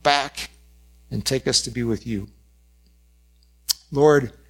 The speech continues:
not only take us to be with you, but to reshape this world. God, we are grateful that we've been able to meditate on your word for this time together. Please bless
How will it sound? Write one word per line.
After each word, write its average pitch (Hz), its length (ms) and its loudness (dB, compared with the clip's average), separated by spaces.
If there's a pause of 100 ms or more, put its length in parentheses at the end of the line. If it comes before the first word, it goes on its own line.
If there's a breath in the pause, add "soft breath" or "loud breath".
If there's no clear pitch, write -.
(540)
not 139 80 0
only 135 140 2
take 151 240 4
us 131 100 2
to - 60 -8
be 139 100 2
with 147 140 4
you, 180 100 6
but 156 160 6
to 147 80 0
reshape 156 520 6
this 120 200 0
world. 101 300 -4 (260)
God, 160 220 4
we 175 140 6
are 156 280 8 (300)
grateful 147 580 4 (460)
that 135 100 2
we've 135 140 0
been 139 120 4
able 143 240 4
to 131 460 -2 (120)
meditate 156 420 2
on 135 120 0
your 127 120 -2
word 131 240 2
for - 100 -14
this 123 180 -2
time 117 280 -4
together. 104 400 -6 (840)
Please 160 220 0
bless 139 400 0